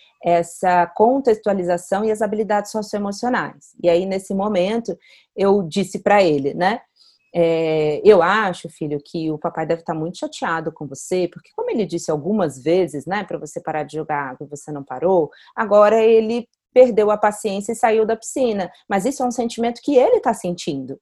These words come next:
né? E talvez a gente precise dar esse espaço pra ele sentir." Enfim, não foram com essas palavras, mas o conceito era esse, né? E aí, imediatamente, na hora que eu contextualizei o que parecia ser a intenção do meu marido, é, e por que que ele tava se comportando daquela maneira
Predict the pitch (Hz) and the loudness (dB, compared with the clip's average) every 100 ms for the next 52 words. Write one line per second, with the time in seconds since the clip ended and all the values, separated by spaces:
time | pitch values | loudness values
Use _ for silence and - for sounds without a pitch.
0 | - 180 427 415 190 180 185 185 196 220 | -2 -2 -2 -2 -2 -2 -6 -8 -10 -10
1 | 226 214 202 247 - _ _ 196 185 196 | -8 -6 -4 -4 -6 _ _ 4 4 -2
2 | 226 226 208 254 226 208 190 185 190 196 | -4 -2 -2 -2 -4 -4 -2 0 -2 -4
3 | 240 226 214 233 466 494 - 190 440 415 | -6 -4 -6 -4 -2 -2 -2 -4 -4 -2
4 | 269 247 202 185 180 190 202 196 202 208 | -2 -4 -2 2 2 2 -2 -4 -6 -6
5 | 196 196 185 202 185 147 - - _ 170 | -6 -4 0 2 2 0 -6 -16 _ -4
6 | 175 190 _ - - 285 190 208 226 254 | -4 -4 _ -20 -20 -6 2 6 6 4
7 | 247 - 226 254 247 247 226 214 - 202 | 0 0 2 6 6 6 2 0 -2 2
8 | 185 208 247 226 185 175 226 262 277 - | 4 8 8 8 4 6 8 8 6 4
9 | 196 - 180 175 143 165 196 254 190 135 | 2 4 2 2 4 4 6 6 2 -4
10 | - - - 170 - 196 180 170 240 269 | -14 -14 -6 -2 2 4 4 2 4 4
11 | 269 220 214 202 202 196 185 180 170 170 | 4 2 -2 -2 -2 -2 0 0 2 0
12 | 190 190 180 175 _ _ 165 160 190 214 | -2 0 -2 -2 _ _ 0 2 4 2
13 | - 240 269 226 214 190 185 - 180 185 | 6 6 8 4 4 0 0 -6 -6 -4
14 | 180 170 165 165 156 156 156 170 233 226 | -4 -4 -4 -4 -4 -4 -4 -2 -2 0
15 | 170 | -2